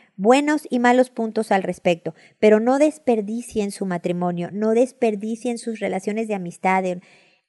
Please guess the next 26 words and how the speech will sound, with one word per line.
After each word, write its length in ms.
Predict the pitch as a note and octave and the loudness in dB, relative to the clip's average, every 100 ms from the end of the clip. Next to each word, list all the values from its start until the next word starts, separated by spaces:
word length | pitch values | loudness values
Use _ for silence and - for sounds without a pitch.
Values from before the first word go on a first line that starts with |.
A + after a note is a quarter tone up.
| - | -2
en 180 | A3+ A3 | 0 2
malos 340 | A#3+ B3+ B3+ | 4 4 4
ratos 420 | A#3+ A3+ A#3 A#3+ | 4 2 2 -2
que 140 | - G3+ | -2 -2
son 280 | A3+ A#3 | 0 -2
pasajeros. 840 | A3+ G#3+ G#3 F#3+ - F3+ F3 - _ _ _ _ - | -2 -4 -4 -6 -2 -2 -2 -8 _ _ _ _ 0
Enriquézcanlos, 1160 | B3 A3+ A#3+ A#3+ B3 A#3+ A#3+ - F#3+ D#3+ - - - | 2 4 0 2 4 4 2 -2 -4 -4 -8 -8 2
aprovechenlos. 1300 | A#3+ A#3 A#3 A3 C4 G#4 A#4 - G3+ D#3+ - - - _ _ | 2 4 4 6 4 4 2 -2 -2 -4 -10 -18 -20 _ _
Incluso 580 | A3+ A3 B3+ D4 - F4+ | -6 -2 -2 0 2 2
las, 320 | D#4 - - - | 4 0 -6 -10
mm, 220 | A#3 A#3 | -8 -8
desventajas 960 | G3 A3+ G#3+ G#3 G#3 A#3 A#3 B3 C#4 - | 0 2 2 0 -2 0 0 0 -2 -2
y 100 | B3+ | -4
las 220 | G3+ G3+ | -4 -4
malas 400 | A3+ B3 C4+ C4+ | -2 0 -2 -2
pasadas 520 | - A3 A3+ A3 A#3 - _ | -4 -2 0 2 0 -4 _
son 340 | - - B3+ C4 | -10 0 0 0
una 260 | C#4+ D4+ | -2 2
oportunidad 880 | D4 - A#3 G#3+ A3+ G#3 G3+ G3 C#4 - _ - _ - | 2 4 4 4 -4 -2 2 2 0 -6 _ -20 _ 0
para 440 | A3+ A3+ B3 B3 | 4 6 6 4
tener 340 | - A#3 A#3+ B3 | 4 4 4 2
una 200 | A#3 G#3+ | 2 0
vida 200 | G#3 G3 | 0 0
mejor 300 | F#3 - F3 | -2 -2 -2
más 220 | F3 F3+ | -2 -2
adelante. 560 | D#3+ D3+ F3+ E3+ _ | -2 -4 -10 -18 _